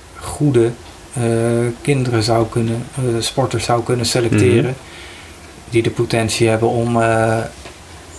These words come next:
Speaker 1: eh, op wereldniveau, eh, te acteren. En
Speaker 2: Maar
Speaker 1: weer
Speaker 2: moeten we dan ook de regelgeving aanpassen? Hè, de,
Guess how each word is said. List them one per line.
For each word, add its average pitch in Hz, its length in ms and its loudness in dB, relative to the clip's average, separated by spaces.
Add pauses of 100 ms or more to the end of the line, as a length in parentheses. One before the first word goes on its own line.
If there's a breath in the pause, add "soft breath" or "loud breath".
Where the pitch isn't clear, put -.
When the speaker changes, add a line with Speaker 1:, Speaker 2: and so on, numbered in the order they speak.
Speaker 1:
eh, 113 440 0
op 123 160 0
wereldniveau, 117 800 2
eh, 104 60 0
te 123 100 -4
acteren. 120 540 0
En 117 60 -6
Speaker 2:
Maar 117 80 -4
Speaker 1:
weer 110 120 2
Speaker 2:
moeten 110 220 4
we 104 80 4
dan 104 200 2
ook 104 160 4
de 101 100 6
regelgeving 92 880 0
aanpassen? 101 600 -2 (1300 loud breath)
Hè, 110 160 4
de, 92 360 4